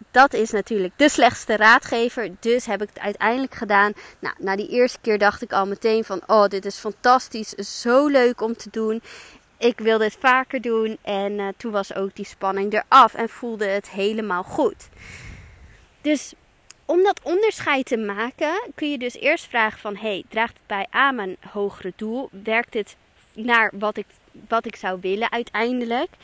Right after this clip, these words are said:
Maar daarbij ook, tune gewoon in op jezelf. Voel het echt even door bij jezelf. Bedenk je echt van, "Is dit wat ik wil?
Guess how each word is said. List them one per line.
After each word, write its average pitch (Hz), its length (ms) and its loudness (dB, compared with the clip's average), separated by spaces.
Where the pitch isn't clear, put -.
Maar 262 260 -2
daarbij 262 580 0
ook, 302 300 -2
tune 381 320 -2
gewoon 302 340 -4
in 370 320 0
op 294 140 -6
jezelf. 240 520 0
Voel 381 440 2
het 277 120 0
echt - 320 -4
even 240 380 -2
door 262 300 0
bij 180 200 0
jezelf. 185 480 -8
Bedenk 294 440 -2
je - 120 -10
echt - 320 -8
van, 269 140 -12
"Is 339 240 -8
dit 285 180 -8
wat 240 160 -8
ik 214 100 -10
wil? 254 220 -2